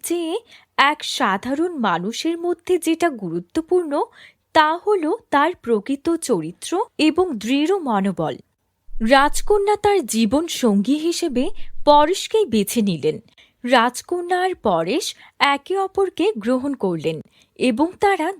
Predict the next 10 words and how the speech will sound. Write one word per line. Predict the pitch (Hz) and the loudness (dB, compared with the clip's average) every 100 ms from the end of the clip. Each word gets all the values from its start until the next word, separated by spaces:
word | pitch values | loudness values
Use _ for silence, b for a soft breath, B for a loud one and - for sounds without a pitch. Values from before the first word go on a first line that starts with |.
| _ | _
ধুমধাম | 254 277 302 330 381 | -6 -6 -4 -8 -6
করে | - 349 359 | 0 2 2
বিয়ে | 381 208 247 254 | -2 -4 -2 -2
করলেন। | 208 165 156 160 - b b b b - | -4 -4 -6 -8 -14 b b b b -6
রাজপুত্রদের | 254 302 302 330 - 427 427 427 427 427 | 2 4 4 2 -2 -4 -2 0 2 2
মধ্যে | 294 180 - - 330 - _ 220 | 0 -2 -4 -8 -8 -8 _ -6
যে | 214 285 320 | -2 0 0
ব্যক্তি | 214 208 196 - 302 | 0 -2 -4 -2 0
রাজকন্যাকে | 214 151 - - 269 277 294 - 320 | 0 -2 -6 -8 -6 -4 -4 -2 -2
নিজের | 240 208 208 277 | 0 -2 0 -4